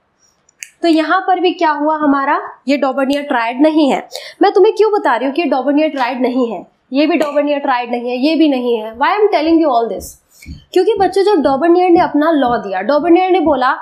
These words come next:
कि मैं on the basis of reactivity with hydrogen and oxygen, I am arranging the elements in increasing order of atomic masses,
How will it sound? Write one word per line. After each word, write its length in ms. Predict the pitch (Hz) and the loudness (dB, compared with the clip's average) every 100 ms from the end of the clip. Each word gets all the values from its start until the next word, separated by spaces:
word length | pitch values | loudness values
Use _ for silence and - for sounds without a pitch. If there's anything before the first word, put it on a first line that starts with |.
| - | -10
कि 180 | - 339 | -4 0
मैं 100 | 339 | 2
on 160 | 339 349 | 2 0
the 80 | 330 | 0
basis 260 | 302 311 339 | 0 0 0
of 180 | 359 311 | 0 0
reactivity 680 | 262 208 - 247 220 262 311 330 _ _ _ | 0 -2 -2 0 0 2 0 -4 _ _ _
with 280 | 226 294 302 | 0 0 0
hydrogen 540 | 285 262 269 302 311 392 | -4 -4 0 0 2 0
and 160 | 349 | 0
oxygen, 580 | 254 220 - 247 214 240 | 0 -4 -4 -4 -2 -2
I 100 | 269 | -2
am 80 | 285 | 0
arranging 440 | 294 294 294 302 339 | 2 4 4 4 4
the 100 | 330 | 2
elements 500 | 269 269 233 233 254 | 2 0 0 -2 2
in 120 | 294 | 4
increasing 440 | 277 277 277 277 330 | 4 4 2 4 2
order 260 | 294 277 294 | 2 0 0
of 100 | 294 | -2
atomic 420 | - 240 247 320 | 0 0 0 0
masses, 560 | 277 220 190 175 120 - | 2 0 -4 -8 -6 -6